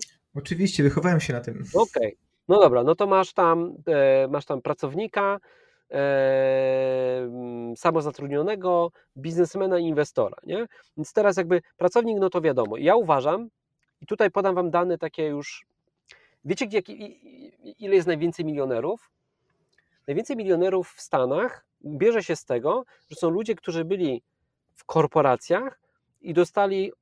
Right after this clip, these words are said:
Speaker 2: opcje na akcje, czyli dostali coś w swego rodzaju udziałów i zarobili przy sprzedaży firmy.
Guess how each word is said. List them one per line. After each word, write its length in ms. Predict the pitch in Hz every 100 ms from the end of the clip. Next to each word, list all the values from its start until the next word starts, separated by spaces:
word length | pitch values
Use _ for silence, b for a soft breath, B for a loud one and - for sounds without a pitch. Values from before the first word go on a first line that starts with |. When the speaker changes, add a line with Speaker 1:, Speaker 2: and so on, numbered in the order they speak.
| _
Speaker 2:
opcje 540 | 196 196 _ - 196 175
na 160 | 175
akcje, 520 | 175 151 - - 104 -
czyli 140 | -
dostali 380 | 190 - 196 185
coś 240 | - 190 -
w 220 | - -
swego 360 | - 180 170
rodzaju 300 | 170 160 160
udziałów 600 | 170 156 131 127 107 - -
i 260 | 165 147 - _
zarobili 640 | 131 160 156 156 175 202 185
przy 140 | -
sprzedaży 460 | - - 151 135 131
firmy. 320 | - 107 110